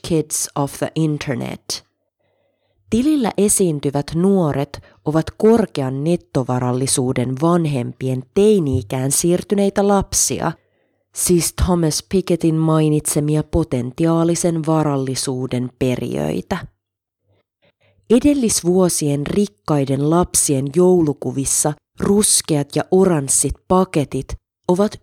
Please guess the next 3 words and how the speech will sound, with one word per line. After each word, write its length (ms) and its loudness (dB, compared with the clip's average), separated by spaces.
yliedustettuina. 1400 0
Sisäpiiri 680 0
tietää, 640 0